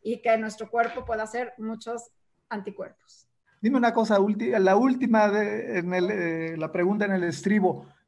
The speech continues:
Speaker 2: ¿qué les recomiendas a los niños comer?
Speaker 1: Frutas, muchas frutas, muchas verduras,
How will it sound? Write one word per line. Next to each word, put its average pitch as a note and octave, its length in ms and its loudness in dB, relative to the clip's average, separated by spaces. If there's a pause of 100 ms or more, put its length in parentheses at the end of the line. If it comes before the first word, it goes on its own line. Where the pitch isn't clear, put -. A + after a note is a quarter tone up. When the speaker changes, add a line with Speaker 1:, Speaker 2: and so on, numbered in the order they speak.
Speaker 2:
¿qué A3+ 220 6
les B3+ 200 4
recomiendas A3 760 0
a G3+ 60 4
los G3 140 2
niños A3 300 4
comer? G3+ 560 0 (800)
Speaker 1:
Frutas, D4 760 -2 (540)
muchas C4+ 420 -6
frutas, A3+ 560 -6 (180)
muchas A3+ 560 -8
verduras, G3+ 640 -6